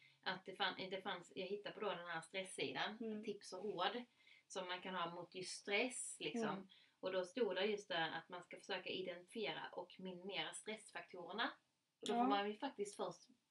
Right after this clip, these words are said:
Speaker 1: liksom, ta, som det står, identifiera vad är det jag mår dåligt av?
Speaker 2: Mm.
Speaker 1: Vad kan jag göra åt saken?
Speaker 2: Mm.
Speaker 1: Alltså,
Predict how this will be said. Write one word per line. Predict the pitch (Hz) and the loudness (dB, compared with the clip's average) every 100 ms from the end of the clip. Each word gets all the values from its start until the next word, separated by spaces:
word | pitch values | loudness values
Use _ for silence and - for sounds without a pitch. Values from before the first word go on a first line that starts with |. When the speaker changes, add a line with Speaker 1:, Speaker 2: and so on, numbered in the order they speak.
| - | -8
Speaker 1:
liksom, | - 185 180 | -8 -8 -10
ta, | 190 190 | -8 -8
som | - 185 | -10 -8
det | 180 | -6
står, | 202 160 | 0 0
identifiera | 165 165 165 180 160 - - _ _ | 0 -2 -4 2 2 2 -8 _ _
vad | 180 202 | 4 8
är | 208 185 156 | 8 6 4
det | 226 | 0
jag | - 170 170 | -2 -2 -2
mår | 165 156 | -4 -2
dåligt | 185 214 180 - - | -2 0 0 -2 0
av? | - - - | 0 0 2
Speaker 2:
Mm. | 240 190 185 - | 2 2 -2 4
Speaker 1:
Vad | 208 208 | 4 4
kan | 202 185 | 0 0
jag | 180 180 | 0 2
göra | 202 214 208 - | 4 6 4 4
åt | 196 - - | 2 0 -4
saken? | - - - - - - - - | 0 0 0 -6 -6 -6 -8 -4
Speaker 2:
Mm. | 214 196 - _ _ _ _ - - - | -4 -4 -12 _ _ _ _ -12 -12 -2
Speaker 1:
Alltså, | 202 196 196 - | -2 2 0 0